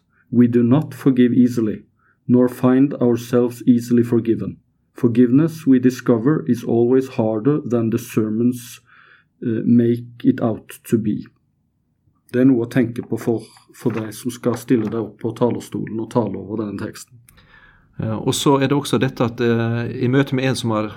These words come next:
Speaker 2: opplevd stor urett, så er der en, eh, og det er den Herre Jesus selv,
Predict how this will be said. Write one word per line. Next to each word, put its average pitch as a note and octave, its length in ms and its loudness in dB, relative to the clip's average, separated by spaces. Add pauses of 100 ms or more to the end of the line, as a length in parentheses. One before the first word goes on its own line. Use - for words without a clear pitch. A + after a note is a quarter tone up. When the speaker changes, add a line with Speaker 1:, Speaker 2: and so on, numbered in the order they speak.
(120)
Speaker 2:
opplevd B2 360 -2
stor B2 340 -2
urett, A#2 340 0
så - 220 -6
er B2 100 0
der A2 220 -6
en, A#2 240 -2 (640)
eh, G#2+ 400 -8
og G#2+ 80 -4
det A#2+ 100 -2 (100)
er G#2+ 60 -4
den G2+ 160 -4
Herre A2 240 -2
Jesus G2+ 260 -6
selv, G#2+ 300 -4